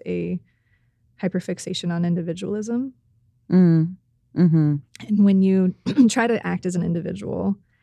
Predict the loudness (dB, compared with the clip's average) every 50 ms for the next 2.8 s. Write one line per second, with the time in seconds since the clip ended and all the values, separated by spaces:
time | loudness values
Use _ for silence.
0 | _ -4 0 0 0 0 -2 -6 -6 -4 -4 -4 -4 -6 -6 -6 -8 -6 -8 -8
1 | -8 -8 -8 -8 -8 -6 -6 -4 -4 -4 -4 -6 -8 -10 -10 -12 -8 -8 -8 -8
2 | -8 -10 -14 -12 -12 -14 -16 -16 -16 -18 -16 -16 -16 -16 -18